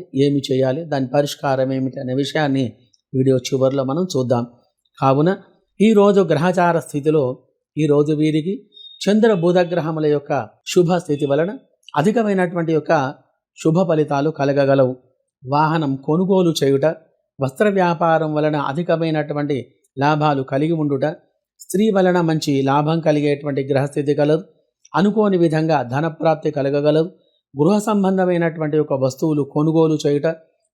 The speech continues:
ఫైనాన్స్ ఇత్యాది రంగంలో మంచి ఫలితాలు కలగగలవు. కారు,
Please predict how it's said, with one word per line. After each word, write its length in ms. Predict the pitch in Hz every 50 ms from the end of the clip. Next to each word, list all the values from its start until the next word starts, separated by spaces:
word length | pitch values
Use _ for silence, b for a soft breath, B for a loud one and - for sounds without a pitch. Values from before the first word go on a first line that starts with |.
| _ -
ఫైనాన్స్ 500 | 151 165 170 165 151 151 151 143 - 180 180 - _ _ _ _ _ _ _ _ -
ఇత్యాది 460 | 185 180 180 233 226 220 214 196 175
రంగంలో 480 | 165 165 160 156 160 160 160 156 147 135
మంచి 300 | 135 151 165 165 - 185
ఫలితాలు 460 | 170 156 147 151 143 151 147 151 165
కలగగలవు. 600 | 165 - 131 139 139 139 135 135 139 135 131 123 127 - _ _ _ _ _ _ _
కారు, 320 | - 143 143 147 147 160